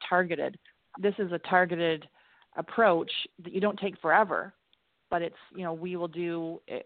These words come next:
if we find something, it's more of a herbal remedy that you, it's low and slow, 'cause you could take the stool test if you find a parasite to your conventional medical doctor, and they may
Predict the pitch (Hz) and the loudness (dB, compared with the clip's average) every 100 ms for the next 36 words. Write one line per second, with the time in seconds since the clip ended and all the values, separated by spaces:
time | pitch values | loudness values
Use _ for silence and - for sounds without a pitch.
0 | - - - 175 - 196 214 165 135 165 | -6 -8 -2 -2 4 4 6 2 0 -2
1 | 165 - 170 170 160 175 208 202 180 165 | -4 -6 0 2 2 2 2 2 2 0
2 | 160 160 156 _ _ _ 175 165 170 170 | -6 -10 -12 _ _ _ -4 -2 -2 -4
3 | 170 - 170 170 185 196 - 180 165 151 | -4 -4 4 6 6 4 0 4 6 4
4 | 170 - _ _ - 180 202 214 - 202 | -2 -8 _ _ -10 -6 -6 -6 -4 -4
5 | 190 - - 180 180 - 202 190 170 165 | -4 -8 -20 -8 -8 -4 4 4 4 0
6 | 147 - 170 160 - 170 165 185 170 156 | -2 -2 -8 -4 0 0 0 2 0 0
7 | 160 156 - 202 185 185 175 180 175 180 | -4 -4 -6 -2 -2 -4 0 0 0 -2
8 | 170 165 170 160 147 151 156 151 _ _ | 0 -2 -4 2 2 2 -2 -4 _ _
9 | _ 175 170 170 175 170 | _ -4 2 2 4 2